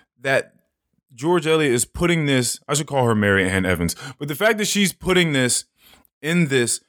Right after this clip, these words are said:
you could easily say, and you hear people discuss maybe the way someone looked at them.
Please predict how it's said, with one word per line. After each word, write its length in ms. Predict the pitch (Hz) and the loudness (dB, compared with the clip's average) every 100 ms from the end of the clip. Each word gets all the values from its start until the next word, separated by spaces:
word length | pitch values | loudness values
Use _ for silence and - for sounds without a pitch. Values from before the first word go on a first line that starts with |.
| _ _ | _ _
you 220 | 123 165 247 | -6 -4 -2
could 160 | 262 | -4
easily 540 | 175 190 208 175 175 156 | -4 0 0 0 0 0
say, 400 | - 175 160 143 | 0 2 2 0
and 180 | 139 131 | -2 0
you 100 | 131 | -2
hear 240 | 117 151 151 | 0 0 0
people 480 | 147 123 123 113 _ _ | -4 -2 -2 -2 _ _
discuss 640 | 117 - - 135 127 - - _ _ _ _ _ _ _ | -4 -4 -2 -2 -2 -4 -12 _ _ _ _ _ _ _
maybe 260 | 131 139 131 | -2 0 0
the 120 | 127 | 0
way 140 | 123 | 0
someone 380 | 117 135 120 107 | 2 2 2 2
looked 300 | 110 120 - | 2 0 -2
at 140 | 92 | -8
them. 280 | 90 76 82 | -6 -6 -8